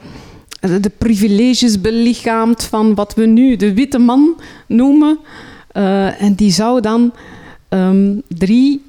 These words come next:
Afghanen, drie Afghaanse mannen, matrozen, eh,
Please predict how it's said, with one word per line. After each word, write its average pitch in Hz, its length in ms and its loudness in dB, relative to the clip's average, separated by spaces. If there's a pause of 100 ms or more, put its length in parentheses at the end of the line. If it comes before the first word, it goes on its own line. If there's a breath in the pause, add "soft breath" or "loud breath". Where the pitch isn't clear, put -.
(140)
Afghanen, 233 720 -2 (160)
drie 202 260 -6
Afghaanse 208 520 -6
mannen, 208 360 -2
matrozen, 202 640 -6 (480 loud breath)
eh, 170 320 -2